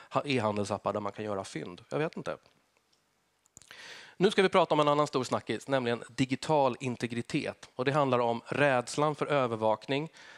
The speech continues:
rädslan för att myndigheter eller stora företag som Google eller Facebook gör intrång i vår personliga integritet. Nära hälften av svenskarna känner sig övervakade på nätet.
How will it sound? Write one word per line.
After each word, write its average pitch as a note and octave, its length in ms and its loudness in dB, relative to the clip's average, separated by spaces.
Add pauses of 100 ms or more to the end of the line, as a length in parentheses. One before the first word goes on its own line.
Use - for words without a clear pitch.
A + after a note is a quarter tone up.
(100)
rädslan B2+ 600 0
för A#2 200 0
att A2+ 120 -2
myndigheter C3+ 680 -2
eller B2+ 220 2
stora A#2 360 -2
företag A#2 560 -2
som A2+ 140 -10
Google A2+ 380 -4
eller G#2+ 120 -6
Facebook A#2+ 680 -4
gör A2+ 240 -2
intrång C3 580 -4
i A#2 100 -6
vår G#2+ 200 0
personliga A2+ 600 -6
integritet. A2 720 -6 (1120)
Nära F3 280 6
hälften F#3+ 560 2
av C3 80 2
svenskarna A2+ 440 0
känner D#3+ 520 0
sig G2+ 220 -4
övervakade A#2 760 0
på - 120 -4
nätet. G#2 460 -8